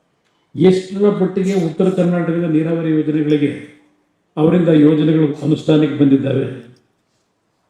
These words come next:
ನಮ್ಮ ಕಣ್ಣು ಮುಂದೆ ಇದೆ. ಉತ್ತರ ಕರ್ನಾಟಕದ ನಮ್ಮ ಸ್ನೇಹಿತರನ್ನ ಹೇಳಲಿಕ್ಕೆ ಬಯಸ್ತೀನಿ.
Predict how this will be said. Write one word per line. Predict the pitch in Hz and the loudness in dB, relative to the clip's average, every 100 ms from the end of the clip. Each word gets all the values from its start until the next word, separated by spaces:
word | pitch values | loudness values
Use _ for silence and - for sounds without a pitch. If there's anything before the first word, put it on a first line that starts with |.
| - | -2
ನಮ್ಮ | 170 160 | 0 2
ಕಣ್ಣು | 180 185 | 4 4
ಮುಂದೆ | 185 170 | 4 2
ಇದೆ. | 151 143 | 2 0
ಉತ್ತರ | 147 160 | -2 -6
ಕರ್ನಾಟಕದ | 160 156 156 147 143 147 | -4 -4 -4 -4 -2 -2
ನಮ್ಮ | 143 | -4
ಸ್ನೇಹಿತರನ್ನ | 135 151 151 156 147 151 | 0 2 2 2 0 2
ಹೇಳಲಿಕ್ಕೆ | 143 147 135 123 | 2 2 0 -4
ಬಯಸ್ತೀನಿ. | 120 - - - | -8 -10 -18 -20